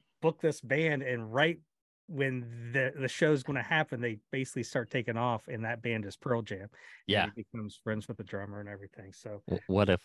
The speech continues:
Speaker 2: freaking show, man.
Speaker 1: yeah, so part two, we get more into, like, the eighties rock and Night Ranger and, um, talking about different records and where,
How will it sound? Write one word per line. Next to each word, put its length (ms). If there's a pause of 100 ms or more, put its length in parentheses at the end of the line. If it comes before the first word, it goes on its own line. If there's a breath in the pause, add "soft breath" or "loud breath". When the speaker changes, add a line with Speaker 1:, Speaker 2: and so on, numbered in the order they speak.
(140)
Speaker 2:
freaking 320
show, 380
man. 280 (500)
Speaker 1:
yeah, 160
so 340 (300 loud breath)
part 240
two, 180
we 140
get 180
more 240
into, 640
like, 220
the 120
eighties 320
rock 460
and 180
Night 240
Ranger 580
and, 140 (520 soft breath)
um, 360 (220)
talking 300
about 260
different 300
records 640
and 180 (560 soft breath)
where, 540